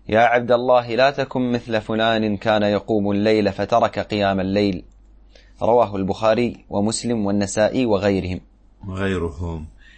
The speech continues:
Speaker 2: إذن هذا حديث أيضا متفق عليه، حديث صحيح، حديث عبد الله بن عمرو بن العاص رضي الله عنهما قال: "قال لي رسول الله صلى الله عليه وسلم: 'يا عبد الله،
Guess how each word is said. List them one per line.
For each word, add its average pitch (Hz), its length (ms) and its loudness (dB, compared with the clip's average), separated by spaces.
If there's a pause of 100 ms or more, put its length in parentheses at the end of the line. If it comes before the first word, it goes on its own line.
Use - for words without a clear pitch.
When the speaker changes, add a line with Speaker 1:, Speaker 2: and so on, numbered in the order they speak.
(160)
Speaker 2:
إذن 123 260 2
هذا 139 220 2
حديث 117 320 0
أيضا 90 380 -4
متفق 151 500 -2
عليه، 147 520 2 (1160)
حديث 92 240 -6
صحيح، 135 640 2 (1200)
حديث 87 180 -6
عبد 82 140 -6
الله 101 220 0
بن 92 160 -2
عمرو 127 320 2
بن 113 100 -2
العاص 135 360 2
رضي 101 240 0
الله 101 400 2
عنهما 101 680 0 (120)
قال: 101 300 0
"قال 107 440 2
لي 98 140 4
رسول 90 300 -4
الله 80 220 -4
صلى - 160 -12
الله - 100 -12
عليه 127 240 -4
وسلم: 143 180 -10 (120)
'يا 135 120 -2
عبد 92 240 -2
الله، 101 440 2